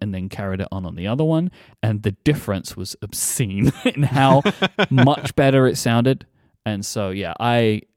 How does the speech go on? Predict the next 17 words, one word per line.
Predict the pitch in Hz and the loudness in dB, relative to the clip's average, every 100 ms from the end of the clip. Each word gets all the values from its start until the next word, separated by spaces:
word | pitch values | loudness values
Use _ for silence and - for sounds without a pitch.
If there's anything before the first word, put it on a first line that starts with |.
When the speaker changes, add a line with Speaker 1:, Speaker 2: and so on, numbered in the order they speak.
| _ | _
Speaker 1:
really | 113 120 151 156 143 | -6 4 4 6 4
love | 123 117 | 2 0
Sonos | - 107 104 | -2 -4 -4
products, | - 101 98 - - | -2 -2 -2 -4 -8
and | 104 104 | -6 -4
I | |
think | 107 117 101 | -4 -6 -8
the | - - | -10 -6
Era | 110 117 113 | -2 0 0
one | 113 107 | 0 -2
hundred | 98 101 131 156 - - _ - | -4 0 0 0 -6 -20 _ -10
is, | 107 | -6
like, | 101 101 | -6 -6
a | 95 | -10
great | - 113 110 120 127 - _ _ | -10 -6 0 2 2 -4 _ _
starting | - - - 123 110 107 107 98 | -14 -10 -6 -2 -2 -2 -8 -10
point | - 92 92 | -10 -12 -12